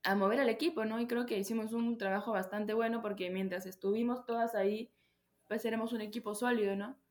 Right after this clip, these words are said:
Hasta con jugadoras súper nuevas dábamos pelea a cualquier equipo, a cualquier partido. Las mismas chicas de Blues, también unas cracks todas súper, con, con un montón de experiencia. Eran, o sea, esos partidos, Lima Blues,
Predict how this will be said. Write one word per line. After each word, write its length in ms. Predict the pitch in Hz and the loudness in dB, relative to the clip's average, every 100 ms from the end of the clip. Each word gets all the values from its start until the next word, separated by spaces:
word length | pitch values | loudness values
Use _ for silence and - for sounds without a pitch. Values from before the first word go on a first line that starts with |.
| _ _ | _ _
Hasta 260 | - - 196 | -10 -2 0
con 160 | 208 | 0
jugadoras 480 | 208 214 208 226 240 | -2 0 2 2 0
súper 280 | 269 262 240 | 0 0 2
nuevas 440 | 240 240 240 247 | 4 4 4 2
dábamos 400 | 220 214 226 233 - | 4 2 2 0 -2
pelea 360 | 202 214 220 208 | -2 0 2 0
a 140 | 208 | 0
cualquier 580 | 196 185 185 190 220 220 | -2 -2 -2 0 0 0
equipo, 360 | 208 233 233 | -2 -4 -4
a 80 | 196 | -6
cualquier 420 | 180 185 220 214 | -4 -4 -2 -2
partido. 500 | 208 202 196 226 190 - - _ _ - _ - | -2 -4 -2 -2 -4 -6 -16 _ _ -20 _ -10
Las 200 | 196 196 | -2 2
mismas 280 | 208 220 220 | 2 0 -2
chicas 300 | 233 226 233 | -6 -2 -2
de 160 | 202 | 0
Blues, 480 | 208 220 233 247 - _ _ _ - | 0 2 0 -2 -10 _ _ _ -10
también 380 | 196 208 208 214 | -4 0 0 0
unas 200 | 208 - | -4 -4
cracks 360 | 202 202 202 | 4 4 4
todas 300 | 202 190 190 | 2 2 2
súper, 360 | 220 196 196 202 - _ - _ - | -2 0 0 -2 -10 _ -20 _ -6
con, 260 | 202 196 190 | -2 0 0
con 160 | 202 | 0
un 80 | 220 | 0
montón 260 | 214 208 214 | 0 0 0
de 60 | |
experiencia. 760 | 220 196 208 202 196 208 240 - - _ - | 0 0 2 2 2 0 0 -6 -18 _ -10
Eran, 640 | 185 202 208 202 196 180 | 0 4 4 4 0 -4
o 40 | 196 | -4
sea, 120 | 208 | 0
esos 180 | 226 247 | 0 0
partidos, 440 | 196 196 226 226 - | 0 2 2 0 -2
Lima 340 | 202 226 233 | -2 2 4
Blues, 360 | 208 233 233 208 | 4 4 2 0